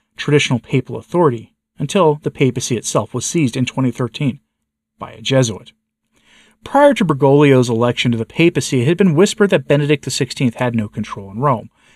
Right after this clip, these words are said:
that his mail was gone through by priests on a daily basis, by priests associated with that, uh, lavender group in the Vatican,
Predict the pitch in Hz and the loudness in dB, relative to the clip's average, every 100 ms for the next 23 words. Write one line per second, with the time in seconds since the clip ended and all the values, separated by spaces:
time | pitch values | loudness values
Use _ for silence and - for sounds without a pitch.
0 | _ _ 151 139 143 135 135 139 120 113 | _ _ 0 2 2 4 6 4 2 -2
1 | 131 117 110 107 117 113 110 - 123 131 | -2 -2 -2 -4 -2 -2 -2 -6 -2 0
2 | 120 101 - 135 117 - 98 98 107 101 | 0 -2 -8 -4 -4 -4 -10 -8 -10 -10
3 | 104 127 127 113 107 - - 98 92 - | -6 -2 -2 -4 -10 -12 -14 -12 -12 -10
4 | 117 104 113 - 117 - 107 101 - 92 | -8 -8 -8 -6 -6 -6 -10 -12 -14 -14
5 | 95 90 123 104 104 101 95 98 107 98 | -14 -14 -12 -10 -10 -12 -16 -14 -14 -12
6 | 110 104 113 135 113 113 104 | -14 -6 0 2 0 -6 -16